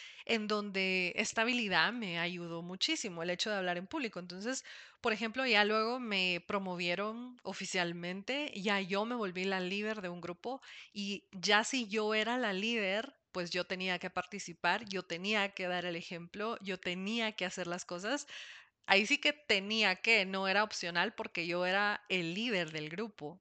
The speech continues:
y el líder del grupo, pues, tiene que dar el ejemplo y liderar, hacer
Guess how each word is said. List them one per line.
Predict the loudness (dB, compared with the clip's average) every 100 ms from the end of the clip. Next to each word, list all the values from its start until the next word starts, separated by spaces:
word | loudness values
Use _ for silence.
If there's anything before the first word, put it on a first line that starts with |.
| _
y | -4 -2
el | 0
líder | 0 0
del | 0 0
grupo, | 0 -2 -4 -6
pues, | -6 -4
tiene | -2 -4
que | -2 2
dar | 2 2
el | -2
ejemplo | -2 -2 -2 -2 -4 -6 -10
y | -10 -10 -12 -18 _ _ _ 0
liderar, | 4 4 4 6 6 6 4 -6 -16 -12 4
hacer | 4 6 2 4 6 4